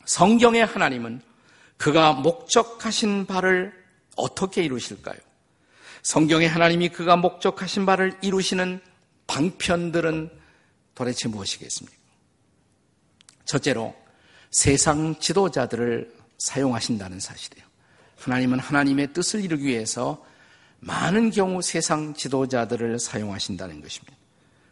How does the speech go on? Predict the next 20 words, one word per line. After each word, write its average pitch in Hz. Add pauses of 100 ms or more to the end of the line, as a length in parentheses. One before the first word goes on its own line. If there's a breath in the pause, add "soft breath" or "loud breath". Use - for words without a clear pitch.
다시 -
본문의 123 (120)
십삼 -
절을 147
보시기 -
바랍니다. 101
십삼 -
절 120 (520 loud breath)
함께 127
읽겠습니다. 107
시작. 101 (960 soft breath)
다리오 143
왕의 135
조소가 113
내리매 104 (560 loud breath)
유프라데 135
강 117 (200)
건너편 113
총독 135
다트네와 104